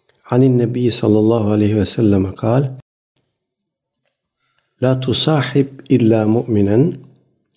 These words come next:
ve la ye'kul ta'ameke illa takiyyun." Ravahu Ebu Davud ve Tirmiziyyü. Ebu Sa'id el-Hudri radıyallahu anh, e,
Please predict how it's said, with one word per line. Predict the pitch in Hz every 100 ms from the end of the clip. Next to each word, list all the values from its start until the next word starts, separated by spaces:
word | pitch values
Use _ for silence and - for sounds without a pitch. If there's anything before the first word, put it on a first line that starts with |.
| _ _ _ -
ve | 131
la | 139
ye'kul | 127 135 127 131 139
ta'ameke | 131 117 110 131 127 113 - 117
illa | 123 107 101 101 -
takiyyun." | 95 - 107 92 95 120 - - 110
Ravahu | 107 123 107 120 127 -
Ebu | 104 127 117
Davud | 113 104 120 147
ve | 123 117 -
Tirmiziyyü. | - 110 107 104 95 85 78 _ - - _ -
Ebu | 135 156
Sa'id | - 131 131
el-Hudri | 127 - 120 117 143 123
radıyallahu | 101 110 107 104 101 117
anh, | 107 - _ _ _ _ _ _ _ _ _ _ _ _ _ _ _ _ -
e, | 107 101 101 101 101 101